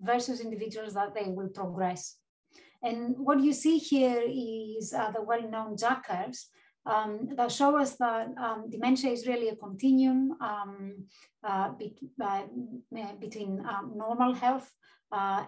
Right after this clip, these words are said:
and, uh, progression to disease. And there are different types of markers,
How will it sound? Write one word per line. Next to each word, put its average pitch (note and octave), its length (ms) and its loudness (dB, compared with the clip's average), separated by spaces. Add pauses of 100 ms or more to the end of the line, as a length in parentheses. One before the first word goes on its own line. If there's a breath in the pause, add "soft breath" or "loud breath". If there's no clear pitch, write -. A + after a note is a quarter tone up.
and, G#3 400 -6
uh, G3+ 220 -6
progression G3 840 -4
to F#3+ 160 -6
disease. F#3+ 580 -4 (400 soft breath)
And A3+ 160 -4
there A#3 160 4
are A#3 40 -8
different D4 380 4
types B3+ 400 0
of G3+ 160 -4
markers, A3 760 0